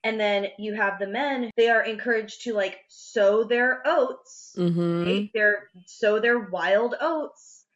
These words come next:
Speaker 1: so that they can be good husbands.
Speaker 2: Mm-hmm.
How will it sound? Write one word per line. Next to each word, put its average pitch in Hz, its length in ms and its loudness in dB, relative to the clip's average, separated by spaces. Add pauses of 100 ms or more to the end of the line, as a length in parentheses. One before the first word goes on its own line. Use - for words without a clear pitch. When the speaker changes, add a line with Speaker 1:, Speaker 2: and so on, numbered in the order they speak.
(200)
Speaker 1:
so 240 240 2
that 208 360 0
they 214 180 2
can 190 420 -8
be 254 380 -4
good 208 240 -2
husbands. 220 680 -8 (380)
Speaker 2:
Mm-hmm. 165 680 -4